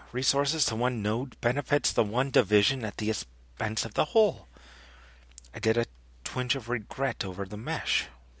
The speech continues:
Why? "Well," Adam says, "we have to tolerate it because everybody thinks that they deserve more resources than everybody else.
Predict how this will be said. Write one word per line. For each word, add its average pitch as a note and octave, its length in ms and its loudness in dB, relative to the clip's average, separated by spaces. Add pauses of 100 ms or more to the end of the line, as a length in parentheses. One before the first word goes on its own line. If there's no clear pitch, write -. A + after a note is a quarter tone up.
(100)
Why? A3+ 420 0 (960)
"Well," C3+ 800 8
Adam G2+ 720 0
says, B2 880 -2 (100)
"we D3 200 2
have D3 260 4
to C3+ 80 -4
tolerate A#2+ 680 6
it D3+ 220 2 (500)
because D3+ 420 0
everybody E3+ 600 2
thinks C#3+ 420 -4
that A2 240 6
they A2 240 4
deserve G#2+ 480 2
more A2 320 0
resources G2+ 640 0
than F#2+ 240 4
everybody F#2+ 520 2
else. F#2+ 400 0